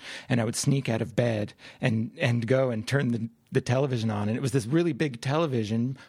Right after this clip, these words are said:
uh, black and white, and, uh, it had, like, wood trimming around it. And I would sit on the couch and watch V, right? And I would be so scared that I wouldn't be able to get up off the couch and go and turn it off. You know, I don't know, you know, uh,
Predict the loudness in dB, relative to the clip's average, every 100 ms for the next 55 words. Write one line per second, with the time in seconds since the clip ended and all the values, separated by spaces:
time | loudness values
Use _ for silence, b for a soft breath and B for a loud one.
0 | B -4 0 0 -2 -10 -10 -2 0 2
1 | 0 0 0 0 0 -4 -14 B B B
2 | 0 2 2 2 2 0 -2 -2 -2 0
3 | 0 -2 0 2 2 -2 -6 -2 -2 -2
4 | -2 -4 -4 0 2 2 0 -2 -4 B
5 | B B 0 2 0 0 0 0 0 2
6 | 2 0 -2 -2 0 -2 -4 0 0 0
7 | -2 -8 -14 B 0 0 0 -2 -2 0
8 | 0 -2 -2 0 0 0 2 0 0 0
9 | 0 0 0 0 0 0 0 0 -2 0
10 | 0 0 -2 -2 -4 -2 -2 -2 -2 0
11 | -2 -2 -2 -2 -2 -4 -10 B B B
12 | B B 0 0 2 2 4 2 0 -2
13 | -2 2 2 0 -4 -10 -16 -18 -16 -4
14 | 0 2 0